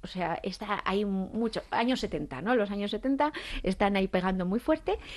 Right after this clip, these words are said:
y los sofás curvos modulares que nos permiten crear formas en forma de L, en forma de U. Esto,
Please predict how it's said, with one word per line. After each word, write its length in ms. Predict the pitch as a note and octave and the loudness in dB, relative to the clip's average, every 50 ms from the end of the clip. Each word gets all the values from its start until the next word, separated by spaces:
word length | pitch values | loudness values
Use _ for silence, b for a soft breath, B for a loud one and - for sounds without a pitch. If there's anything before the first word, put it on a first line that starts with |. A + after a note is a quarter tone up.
| B B3+ - | B -2 2
y 320 | - B3+ A#3+ A3+ G#3+ G#3+ | 4 4 6 6 6 4
los 160 | F3 F#3 F#3 | 4 4 2
sofás 300 | - F#3+ - G#3 A3+ - | 0 -2 -4 -4 -4 -2
curvos 340 | - - D#4 D4 F4 F4 - | -2 -2 0 0 0 0 2
modulares 720 | C4 A3+ G3+ F#3 F3+ F3+ F#3+ A#3 B3+ C#4 C4 C4 C4+ - - | 2 2 4 4 2 2 2 4 4 4 2 2 0 0 -2
que 100 | - A#3 | -2 -4
nos 180 | G3 F#3 F3 - | -4 -4 -6 -6
permiten 400 | F3+ E3+ G3 G3 - A3 G3+ F#3+ | -6 -4 -4 -2 -2 -2 -2 -2
crear 260 | - F3 F3 E3 E3+ | -2 -4 -6 -6 -6
formas 800 | - - A3+ A#3 A#3 A#3 A3+ A3 A3 A3 G#3+ A3 A3 A3 G#3+ - | -4 -2 0 0 2 0 0 0 -2 -2 -4 -4 -6 -6 -8 -8
en 120 | - D#3 D#3 | -10 -8 -8
forma 280 | - E3+ D#3+ D#3+ C#3+ | -6 -4 -4 -4 -6
de 260 | D3 C3+ C#3 F3 G3+ | -6 -4 0 2 2
L, 380 | G#3+ A3 G3+ G3 F#3+ G3 F#3 - | 2 2 2 0 0 -2 -2 -4
en 100 | E3+ E3+ | -6 -6
forma 340 | - - E3+ E3+ E3 D#3+ E3 | -6 -6 -6 -4 -4 -4 -4
de 120 | D#3+ F#3 | -2 0
U. 140 | A3+ C#4+ D#4 B B B B B B - | 2 2 0 B B B B B B -4
Esto, 380 | - A3+ A3 - C#4 C#4 C4+ | -2 -2 -2 0 0 -2 -2